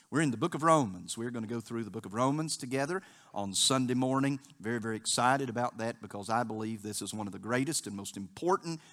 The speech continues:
books of the New Testament. And so we're thankful for that. I'm gonna give a bit of an introduction this morning in our introduction of the sermon about this wonderful, wonderful epistle.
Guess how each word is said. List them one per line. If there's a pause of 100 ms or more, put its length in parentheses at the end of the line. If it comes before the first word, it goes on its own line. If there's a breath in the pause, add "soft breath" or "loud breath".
(200 loud breath)
books
of
the
New
Testament. (300 loud breath)
And
so
we're
thankful
for
that.
I'm
gonna
give
a
bit (320 loud breath)
of
an
introduction
this
morning (200 loud breath)
in
our (180 loud breath)
introduction
of
the
sermon (240 loud breath)
about
this
wonderful,
wonderful
epistle.